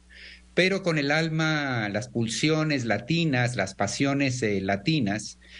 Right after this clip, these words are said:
y esa doble cualidad la pone en Estados Unidos en la circunstancia de enterarse de una terrible infamia que el cuarto de guerra de un candidato de ultraderecha que intenta regresar a la Casa Blanca,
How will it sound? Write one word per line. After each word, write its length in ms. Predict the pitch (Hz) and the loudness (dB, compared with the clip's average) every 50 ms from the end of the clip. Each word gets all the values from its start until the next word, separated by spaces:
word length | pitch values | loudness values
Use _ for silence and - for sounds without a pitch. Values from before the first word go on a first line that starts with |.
| - - - - - - - - | -18 -18 -18 -20 -20 -20 -6 0
y 140 | - 160 190 | 2 2 2
esa 560 | 196 196 - - 220 208 190 170 147 131 123 | 2 2 0 0 2 2 2 2 2 0 2
doble 500 | 123 143 151 165 165 175 175 180 170 165 | 2 2 2 2 0 0 -2 -2 -2 -2
cualidad 720 | - 151 131 123 113 113 113 131 135 123 117 120 123 123 - - - - - - - | -2 0 0 0 0 0 0 0 0 0 -2 -4 -4 -6 -12 -16 -18 -20 -20 -8 -2
la 240 | 117 127 123 123 | 2 2 2 2
pone 460 | 123 156 160 160 160 156 147 143 - 120 | 2 2 2 2 2 0 0 0 0 0
en 80 | 113 | 0
Estados 480 | 113 110 - - 143 156 170 160 160 - | 0 -2 0 0 0 2 2 -2 -2 -2
Unidos 680 | 139 135 151 151 135 113 110 110 117 123 - - - - - - - - - - - - - - - | -2 0 0 0 0 0 -2 -4 -4 -6 -10 -12 -16 -20 -20 -20 -20 -20 -20 -20 -20 -20 -20 -20 -2
en 220 | - 127 127 127 123 | 0 2 2 4 4
la 180 | 131 127 123 | 2 2 0
circunstancia 640 | 123 127 143 127 131 135 127 127 156 156 160 160 170 160 | -2 -4 -6 -2 0 -2 0 2 2 0 2 0 0 0
de 60 | 147 | 0
enterarse 800 | 131 131 127 127 127 143 151 143 131 127 127 - 135 131 139 - | -2 0 0 0 2 2 0 -2 -4 -6 -6 -4 -4 -4 -4 -2
de 180 | 123 127 127 | -2 -2 0
una 520 | 131 143 151 156 160 160 160 160 160 156 - - - - - - - | 0 0 0 0 2 2 2 0 -2 -4 -6 -16 -20 -20 -20 -20 -4
terrible 420 | - - 139 - 190 202 180 196 190 | -2 -2 0 0 0 0 0 0 0
infamia 800 | 175 160 131 - 160 165 175 175 160 131 123 127 123 120 120 - | 0 -2 -4 -2 0 0 0 0 0 0 0 0 0 -2 -4 -4
que 380 | - 120 110 107 110 - - - | -2 -2 0 0 -2 -4 -6 -4
el 200 | - 107 110 110 | -4 -4 -4 -2
cuarto 400 | 110 139 156 156 151 135 - 160 | 0 0 0 0 0 0 -2 0
de 160 | 143 131 127 | 0 0 0
guerra 600 | 120 135 147 156 147 139 131 117 98 98 95 - - _ _ - _ - - - - - - | 0 0 0 -2 -2 -2 -2 -2 -2 -2 -6 -10 -16 _ _ -20 _ -20 -20 -20 -20 -12 -4
de 160 | 107 110 117 | 0 2 2
un 140 | 131 156 160 | 2 2 2
candidato 720 | 156 165 151 143 127 123 123 135 139 143 139 - 147 139 | 0 0 0 2 0 0 2 2 0 0 -2 -2 -2 0
de 80 | 123 120 | 0 0
ultraderecha 840 | 117 110 - - 110 110 107 110 110 131 147 147 131 - - 123 123 | 0 -2 -2 -2 -2 0 0 0 0 0 -2 -2 -2 -2 -2 -2 0
que 80 | 123 | 0
intenta 480 | 110 110 110 107 127 151 165 175 156 175 | 0 0 0 2 0 0 0 0 -2 -2
regresar 640 | 160 143 120 104 107 107 101 - - 147 170 170 160 | 0 0 -2 -2 -2 -4 -4 -4 -2 -2 0 0 0
a 40 | 135 | 0
la 180 | 107 95 92 | -2 -2 -2
Casa 280 | - 120 117 120 - 104 | -2 -2 -2 0 -2 -2
Blanca, 580 | 95 98 95 92 92 95 90 95 107 113 127 | -2 -2 -2 -2 -4 -4 -4 -4 -4 -4 -4